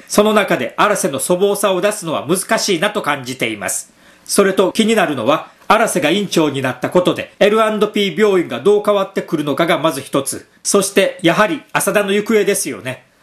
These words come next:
荒瀬は何より浅田とのオペを望んでいる人なので、エルアンドピー病院に浅田を引き抜くという考えはないと思いますが、その思いがどういう方向に進んでいくのかは見どころになると思います。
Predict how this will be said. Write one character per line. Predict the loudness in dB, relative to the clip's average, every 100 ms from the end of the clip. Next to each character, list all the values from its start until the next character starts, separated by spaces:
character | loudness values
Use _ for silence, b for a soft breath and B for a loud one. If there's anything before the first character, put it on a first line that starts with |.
| 0
荒 | 2 2
瀬 | 2
は | 0 2
何 | 0 0
よ | -2
り | -2
浅 | -6 -2
田 | -2 0
と | 0
の | 0
オ |
ペ | 2 0
を | 0
望 | 0 0 0
ん |
で | 2
い | 0
る |
人 | 0 -2
な | -2
の | -4
で、 | -8 -10 B B
エ | 2
ル | 4
ア | 2
ン | 0
ド |
ピ | 0 0
ー | 0 2
病 | 2 2
院 | -2
に | -10
浅 | -6 -2 0
田 | 0
を |
引 | -2 -2
き | -2
抜 | -2
く | -2
と | 0
い |
う | 0 0
考 | -2 0 0
え |
は | 0 0
な | 0
い | -2
と | -2
思 | -2
い | 0
ま | 0
す | -2
が、 | -6 -10 B 2
そ | 4
の | 4
思 | 4 2
い | 2
が | -2 0
ど | 2 4
う |
い | 2
う | 0
方 | 0 0
向 | 0 -2
に | -2
進 | -4 -2 -2
ん | 2
で | 0
い |
く | 0
の | -2
か | -2
は | -2 0
見 | 4
ど | 4
こ | 4 2
ろ | 2
に | 0
な | 0
る | 0
と | -2
思 | -2
い | -6
ま | -8
す。 | -8 -10